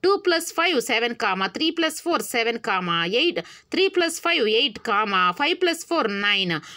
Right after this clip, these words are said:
Okay, you need to get S one power of two, these values. Now again we have to be calculated S two power of, uh, three, S power of three,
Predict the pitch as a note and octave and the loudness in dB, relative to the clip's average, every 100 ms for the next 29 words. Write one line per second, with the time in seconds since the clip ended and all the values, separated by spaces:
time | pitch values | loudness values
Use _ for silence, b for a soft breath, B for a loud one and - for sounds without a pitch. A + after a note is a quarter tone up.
0 | B - F#4 D#4 D#4+ D4+ F#4+ F#4 C#4 C4+ | B -2 0 2 0 0 0 0 0 0
1 | F#4+ - A#3+ B3+ C4+ D#4 D4+ C4+ A#3+ A3+ | 0 0 -2 -2 -2 -2 2 2 2 0
2 | - F4 G4+ F#3+ A#3 A#3+ F#3 F3+ D#3+ D#3+ | -2 0 2 2 0 0 0 0 0 0
3 | E3 D#3 D3+ B B A3 F#4 A#4 F4+ C#4+ | -2 -2 -6 B B -2 2 2 2 2
4 | C4+ F#4+ D#4+ D4+ C4+ C4 B3+ D4+ A#3 - | 0 0 0 -2 -2 -2 -2 -4 -4 -2
5 | A#3 A3 A#3 - A3 G3+ G#3 G#3+ D#4 - | 0 2 0 0 -2 0 -2 -2 -4 0
6 | F#4+ G4 D4+ B3 E4 G#4+ - A#3+ E3+ - | 0 2 2 2 2 2 2 2 2 0
7 | _ - F4 F4 B3 - F#3+ A#3+ - E4 | _ -4 2 2 2 0 -2 -4 0 2
8 | D#4 C#4+ - - C#4+ A#3+ | 2 0 -2 -2 0 0